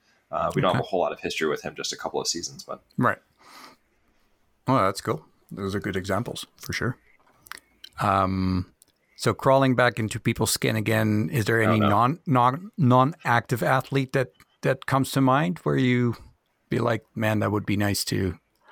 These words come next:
Speaker 2: look through that person's eyes at a
Speaker 1: Um,
Speaker 2: certain event," or?
Speaker 1: <laughs> Yeah. Uh, I mean, I, like, Fourcade or, <laughs> or Bjorndalen, I would love to know what it's like to win all,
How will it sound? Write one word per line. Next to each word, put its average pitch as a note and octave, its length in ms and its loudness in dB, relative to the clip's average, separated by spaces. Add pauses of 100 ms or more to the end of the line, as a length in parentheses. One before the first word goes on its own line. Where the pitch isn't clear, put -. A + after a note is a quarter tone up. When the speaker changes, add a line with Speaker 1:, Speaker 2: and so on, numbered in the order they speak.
(560)
Speaker 2:
look A2+ 280 0
through A#2 100 0
that G#2+ 200 0
person's G#2 360 0
eyes A2+ 420 0 (1300)
at D3+ 80 2
a D#3 60 6
Speaker 1:
Um, D#3+ 80 6
Speaker 2:
certain A2 320 2
event," A2+ 400 0
or? F#2+ 160 0 (240)
Speaker 1:
<laughs> - 280 0
Yeah. E3 260 4 (360)
Uh, G#2+ 480 6
I A2+ 60 2
mean, A2+ 180 4
I, G2+ 300 4
like, F#2 320 0
Fourcade F#2 560 -2
or, F2 480 0
<laughs> - 100 -10
or C3+ 160 2
Bjorndalen, A2+ 540 0
I F#2+ 80 4
would F#2+ 100 0
love G#2+ 160 0
to G#2+ 60 -8
know G2 60 0
what F#2+ 100 2
it's F#2 80 -4
like G2 140 -2
to F2 80 -2
win D#2+ 480 -2
all, E2+ 260 0